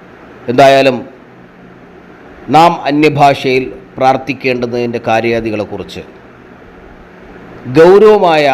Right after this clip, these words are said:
പ്രാധാന്യങ്ങളെക്കുറിച്ച് നമുക്ക് മനസ്സിലാക്കാം. നമ്മുടെ പ്രപഞ്ച സൃഷ്ടാവായ ദൈവത്തോട് സംസാരിക്കാൻ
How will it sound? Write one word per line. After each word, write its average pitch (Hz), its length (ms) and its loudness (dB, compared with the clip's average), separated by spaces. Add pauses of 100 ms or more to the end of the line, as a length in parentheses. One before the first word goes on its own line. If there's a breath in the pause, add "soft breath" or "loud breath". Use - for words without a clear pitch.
(500)
പ്രാധാന്യങ്ങളെക്കുറിച്ച് 139 1080 0 (800)
നമുക്ക് 110 320 -10 (260)
മനസ്സിലാക്കാം. 82 560 -18 (3500)
നമ്മുടെ 220 340 4 (220)
പ്രപഞ്ച 202 320 -2 (120)
സൃഷ്ടാവായ 175 600 2 (200)
ദൈവത്തോട് 175 520 -2 (100)
സംസാരിക്കാൻ 139 720 -4